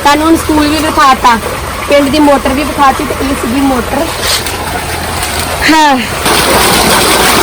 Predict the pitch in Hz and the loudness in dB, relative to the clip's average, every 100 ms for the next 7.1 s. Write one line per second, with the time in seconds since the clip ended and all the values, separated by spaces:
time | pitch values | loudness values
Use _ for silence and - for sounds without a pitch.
0 | - - - - - - - - - - | 2 2 2 2 2 0 0 2 2 2
1 | - - - - - - - - - - | 2 0 2 2 2 2 0 0 0 0
2 | - - - - 294 320 320 320 370 339 | 0 0 0 0 2 4 4 4 2 2
3 | 208 - - 190 - - - - - - | 2 0 0 0 0 0 0 0 0 2
4 | - 294 - - - 349 - 302 277 262 | 2 4 4 2 2 2 2 4 4 4
5 | 269 285 269 277 269 285 320 339 392 - | 4 4 6 4 4 4 4 4 2 0
6 | - - - - - - 285 269 262 277 | 0 -2 0 0 0 0 2 2 4 4
7 | 349 | 4